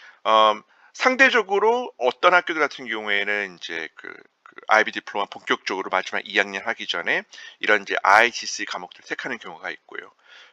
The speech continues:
그렇지 않은 경우에는 이제 프리 이제 아이비라 해가지고 아이비를 준비하는 일반적인 과목이 있습니다. 네. 그래서 이 학생 같은 경우에 이 정도 성적으로 이제 아이비 리그를 뚫은 케이스고요. 그 밑에 이제, 어, 저기 아이비 셀렉션을 볼게요.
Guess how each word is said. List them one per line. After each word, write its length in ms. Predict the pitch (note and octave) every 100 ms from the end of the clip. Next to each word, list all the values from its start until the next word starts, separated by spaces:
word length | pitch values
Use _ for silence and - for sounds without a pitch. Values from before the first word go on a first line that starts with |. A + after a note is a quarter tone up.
| -
그렇지 340 | G3 G3 A#3+
않은 220 | D#3+ D#3+
경우에는 520 | C#3+ B2 A2+ A2+ D#3 C3
이제 100 | G#2 -
프리 360 | - A3+ G#3
이제 200 | F3 B2+
아이비라 360 | F#2+ G2+ G#2+ G2+
해가지고 680 | F#2+ E2+ E2 - - D#3 F2+
아이비를 320 | F#2+ F#2+ F#2
준비하는 580 | - F#2 E2 F#2+ E2 D#2
일반적인 400 | G2 G2+ F2+ F2
과목이 320 | - D#2+ -
있습니다. 640 | F2 - G#2 E2+ - - _ _ _
네. 180 | - _ _ _ _ - - _
그래서 140 | - D3+
이 100 | D#3
학생 240 | F#3+ A3
같은 220 | G3 -
경우에 120 | F3 E3
이 220 | C3+ C#3
정도 300 | D#3 D3+ D3+
성적으로 880 | - A3+ A3 G3 D3+ - F#3+ C4+ - _ _ _
이제 100 | -
아이비 220 | G2+ G#2+ A2
리그를 320 | G2 F#2 F#2
뚫은 240 | C#3+ C3+
케이스고요. 560 | B2+ E3 E3 - - - - _ _ _ _
그 100 | -
밑에 360 | G#3+ - - G3+
이제, 420 | D3 A2+ G2 F#2+ -
어, 100 | E2+ - - _ _ _ _ _ _ _ _ -
저기 300 | E2+ - D#2 - _ -
아이비 220 | A2 A2
셀렉션을 480 | - A2+ G#2+ G#2 F#2+
볼게요. 400 | - - -